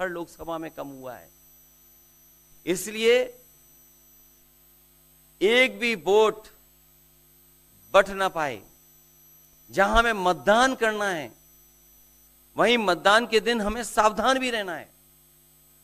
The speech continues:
अगर हम सावधान रह करके मतदान करेंगे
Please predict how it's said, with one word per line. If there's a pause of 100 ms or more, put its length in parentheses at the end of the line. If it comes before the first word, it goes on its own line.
(260)
अगर
हम
सावधान
रह
करके
मतदान
करेंगे